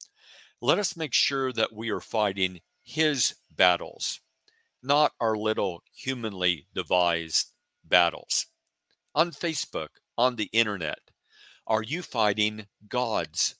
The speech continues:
battles and not some little humanly made up skirmishes?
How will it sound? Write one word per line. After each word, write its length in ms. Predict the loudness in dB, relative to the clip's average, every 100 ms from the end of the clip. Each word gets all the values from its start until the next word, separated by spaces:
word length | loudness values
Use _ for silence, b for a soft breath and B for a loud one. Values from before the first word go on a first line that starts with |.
| _
battles 640 | 2 2 0 -6 -6 -6 _ _ -4
and 180 | -2
not 220 | 2 2 2
some 240 | -4 -4
little 480 | -4 0 0 -2 -8 _ _ _ _
humanly 880 | -12 -2 -2 -2 -4 0 0 -2 _
made 340 | 4 6 6 4
up 240 | 2 0 _ _ _
skirmishes? 1000 | -4 -2 -2 -6 -4 -2 -2 -2 -2 -2